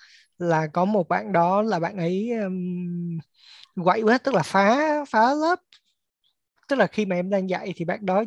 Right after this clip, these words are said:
giống như là làm những cái trò phá vậy đó. Và em có hơi nóng và em có mời bạn đó ra khỏi lớp.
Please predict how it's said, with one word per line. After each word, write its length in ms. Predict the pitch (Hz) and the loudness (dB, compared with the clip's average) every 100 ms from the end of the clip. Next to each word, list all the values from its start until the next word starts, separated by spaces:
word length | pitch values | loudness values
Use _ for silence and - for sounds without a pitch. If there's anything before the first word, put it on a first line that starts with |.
| 208 | -2
giống 100 | 233 | -4
như 80 | 214 | -2
là 200 | 165 156 | -2 -4
làm 300 | 156 156 151 | -4 -4 -4
những 160 | 180 | -4
cái 100 | 214 | -6
trò 340 | 226 170 156 151 | -2 -2 -2 -8
phá 260 | - 190 220 269 | -4 -2 -2 -4
vậy 100 | 196 | -4
đó. 140 | 190 240 - - - - _ | -2 -2 -4 -20 -20 -20 _
Và 160 | 160 165 | 0 0
em 460 | - 214 196 190 185 | 2 2 2 2 0
có 560 | 175 175 202 226 254 262 285 _ _ _ _ _ | 2 4 2 0 -4 -6 -10 _ _ _ _ _
hơi 220 | - 226 | 2 4
nóng 300 | 220 214 302 370 220 | 6 2 0 -4 -4
và 100 | 165 | -2
em 340 | 202 208 202 | 0 -2 -2
có 160 | 190 214 | 0 2
mời 380 | 240 196 175 165 | 6 6 8 6
bạn 220 | 175 220 | 0 -2
đó 100 | 226 | -2
ra 100 | 214 | 0
khỏi 240 | - 147 | -4 -4
lớp. 200 | 143 240 | 0 0